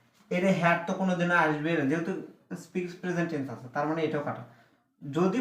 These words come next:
প্রেজেন্ট টেন্স থাকে তাহলে এই বাক্যটা ঠিক হয়। এই রকম করে তোমরা একটা জিনিস শর্টকাট মনে রাখবে, as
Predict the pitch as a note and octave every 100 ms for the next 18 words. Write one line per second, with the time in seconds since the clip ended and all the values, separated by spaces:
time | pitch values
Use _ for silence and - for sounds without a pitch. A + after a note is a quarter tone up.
0 | A3 G3 G3 F3 - - D3 E3 D#3+ D#3+
1 | D3+ C#3+ C#3 C3 C#3+ - A#2+ - - -
2 | _ _ _ _ _ _ _ _ _ G3
3 | G3+ E3 C#3 C3 A#2 A2 - - - A3+
4 | A#3+ E3+ G3 G#3+ A3+ - F3+ F#3+ F3+ D#3
5 | C#3 C3+ C#3+ - F3 F3